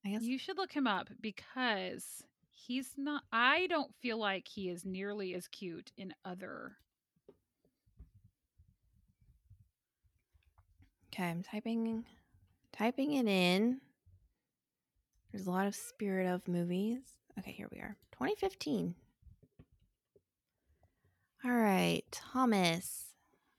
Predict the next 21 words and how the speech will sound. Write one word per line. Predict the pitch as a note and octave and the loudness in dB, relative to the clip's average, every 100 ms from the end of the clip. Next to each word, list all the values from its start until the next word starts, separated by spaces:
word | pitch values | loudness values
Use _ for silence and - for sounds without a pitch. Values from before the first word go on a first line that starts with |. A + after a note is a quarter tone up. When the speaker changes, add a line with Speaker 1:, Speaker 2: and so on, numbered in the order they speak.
| _ _ _ _ _ _ _ - - - - - - | _ _ _ _ _ _ _ -20 -20 -20 -20 -6 4
Speaker 1:
I | A3 | 6
definitely | A#3+ B3+ D#4+ | 8 6 4
think | D#4+ C#4+ | 2 2
he | C4+ | 4
looks | B3 - | 2 4
better | G#3+ G#3+ | 4 4
with | G3+ | 2
a | |
beard. | G3 F#3+ F3+ F3+ - _ _ _ - _ _ _ _ | 0 2 2 0 -4 _ _ _ -20 _ _ _ _
Speaker 2:
He | - | -2
does, | A#3+ A#3+ A#3+ B3 | 4 4 4 2
and | A#3+ | 0
I | A#3 | 0
think | C#4+ | 0
he | C#4+ | -2
looks | C#4+ - | -4 -2
better | A#3+ A3+ | -2 0
with | A3+ G#3 | -2 -2
longer | G3 G3+ G3 | -2 0 -2
hair, | F#3 A3 F#3 F#3+ - | -2 -2 -2 -4 -8
too. | - G3 G#3+ | -6 -6 -8